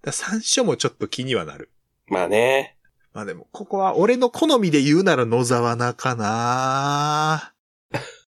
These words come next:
Speaker 1: ホタテも気にならないけどな。
Speaker 2: ホタテは、え？ああ、そっかそっか。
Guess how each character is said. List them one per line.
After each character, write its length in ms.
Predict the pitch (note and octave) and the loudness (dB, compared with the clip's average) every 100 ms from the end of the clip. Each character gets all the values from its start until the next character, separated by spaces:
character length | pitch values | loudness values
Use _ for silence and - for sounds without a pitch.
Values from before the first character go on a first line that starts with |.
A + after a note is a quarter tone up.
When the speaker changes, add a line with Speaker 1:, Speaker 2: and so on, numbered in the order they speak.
| _ _ | _ _
Speaker 1:
ホ 240 | - - B2 | -16 -12 -10
タ 140 | C#3 | -10
テ 120 | - | -12
も 100 | F3+ - | -14 -12
気 140 | - | -12
に 60 | F#3 | -12
な 60 | E3+ | -14
ら 60 | |
な 60 | - | -16
い 40 | |
け 120 | - D#3 | -16 -16
ど 40 | |
な。 60 | F3 C#3+ - - - - - _ _ _ _ _ _ _ | -12 -8 -8 -10 -14 -20 -20 _ _ _ _ _ _ _
Speaker 2:
ホ 100 | A#3+ | -4
タ 100 | C#4+ | -2
テ 60 | C#4+ | 0
は、 80 | C#4 | 0
え？ 280 | D#4+ E4+ _ - | 0 -2 _ -4
あ 160 | B2 A#2 | -2 -2
あ、 60 | |
そ 120 | G#2+ G#2+ | -2 -6
っ 20 | |
か 80 | - | -8
そ 80 | |
っ 40 | - | -10
か。 240 | D2+ G2+ | -6 -8